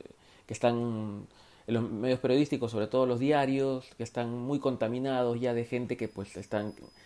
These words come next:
que por llenar un espacio, eh, comentan, rellenan, eh, con artículos o con informaciones falsas. Eh, no, no, no especular, sino, eh, de verdad, mentir. Entonces,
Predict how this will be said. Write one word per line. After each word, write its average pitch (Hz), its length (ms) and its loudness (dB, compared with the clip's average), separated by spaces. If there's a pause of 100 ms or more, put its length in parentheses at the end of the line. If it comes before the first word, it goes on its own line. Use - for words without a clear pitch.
(280)
que 101 760 2 (460)
por 123 200 4
llenar 143 360 4
un 135 120 2
espacio, 147 680 0 (520)
eh, 98 500 -2 (160)
comentan, 135 640 2
rellenan, 127 840 2
eh, 107 140 -6
con 110 180 -4
artículos 127 600 0
o 123 40 -4
con 113 140 -2
informaciones 107 540 -2
falsas. 90 560 0 (580)
Eh, 85 260 -6
no, 113 400 0
no, 117 400 0
no 120 120 -2
especular, 135 640 6
sino, 113 420 -2
eh, - 300 -6
de 110 100 2
verdad, 110 280 4
mentir. 117 440 6
Entonces, 123 540 -2